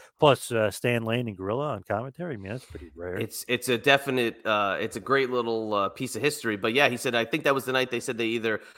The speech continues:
Speaker 2: were told they were, they were done, or they went and they gave their notice very forcefully, perhaps. Um, but yeah, that night against, and they go out and have this classic <laughs> all-time
Speaker 1: Yeah.
Speaker 2: match with, uh, you know, with the Hearts, and it's like, man, that's a, that's a time capsule.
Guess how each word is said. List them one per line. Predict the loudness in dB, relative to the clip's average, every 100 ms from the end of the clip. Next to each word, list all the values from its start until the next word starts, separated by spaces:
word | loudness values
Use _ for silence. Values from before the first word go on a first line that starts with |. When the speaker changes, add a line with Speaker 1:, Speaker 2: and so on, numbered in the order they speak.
| -6
Speaker 2:
were | -6 -4
told | 4 6 8
they | 8 8
were, | 8 6 4
they | 2
were | 2
done, | 4 8 8 6
or | 2
they | 2 0
went | 2 0
and | 0 -2 -2
they | -2 -6 -6
gave | 4 4 6
their | 4
notice | 6 6 6 2 -2 -6
very | -2 -2
forcefully, | 0 2 2 0 2 2
perhaps. | 2 2 4 2 -2 -12 -14 -20 -20 2
Um, | 6 8 6 4 0 -8 -6 4
but | 6 6 2
yeah, | 4 4
that | 4 2
night | 2 2
against, | 0 -4 -2
and | -4 0
they | 2
go | 6
out | 6
and | 8
have | 6
this | 4 -2
classic | 0 2 2 2 0 2
<laughs> |
all-time | 4 2 0 0 2 2 0 -8 _ -8
Speaker 1:
Yeah. | 4
Speaker 2:
match | 6 6 2 -2
with, | -2 0
uh, | 2 4 4 2 0 -6
you | -2
know, | -2 0
with | -2
the | 0
Hearts, | 4 6 4 2
and | -8
it's | -6 -4
like, | -4 -2
man, | 0 0
that's | -2 -8 -10
a, | -8 -6 -8 -10
that's | -12
a | -6
time | 2 2
capsule. | 6 4 4 0